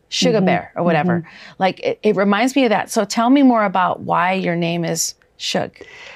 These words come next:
Speaker 2: So it's a nickname. Uh, Suge was given to me, uh, by my mom. Actually, there were three sisters in the family,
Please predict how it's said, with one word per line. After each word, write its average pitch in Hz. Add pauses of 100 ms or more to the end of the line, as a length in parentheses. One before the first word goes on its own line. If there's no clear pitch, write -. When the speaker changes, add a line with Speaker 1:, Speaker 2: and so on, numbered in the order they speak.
Speaker 2:
So 262
it's 240
a 226
nickname. 202 (540)
Uh, 180
Suge 226
was 277
given 240
to 247
me, 226
uh, 202
by 196
my 214
mom. 196
Actually, 208
there 202
were 196
three 247
sisters 233
in 202
the 220
family, 175